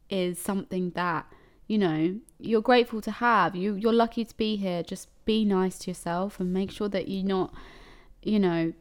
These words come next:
beating yourself down too much, because, like, you are amazing, whether you feel it or not, in a school full of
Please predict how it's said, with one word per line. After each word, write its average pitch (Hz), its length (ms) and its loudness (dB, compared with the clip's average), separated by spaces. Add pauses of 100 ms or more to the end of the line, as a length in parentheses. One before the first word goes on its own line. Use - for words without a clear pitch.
beating 262 240 6
yourself 247 340 0
down 240 320 6
too 202 220 0
much, 165 320 -2
because, 196 340 -6
like, 196 320 -2 (240)
you 226 240 4
are 269 320 8
amazing, 214 960 4
whether 247 220 6
you 254 200 8
feel 254 380 4
it 160 300 4
or 185 100 0
not, 180 560 2 (460)
in 180 480 0 (160)
a - 120 2
school 196 460 0
full 190 240 2
of 175 220 0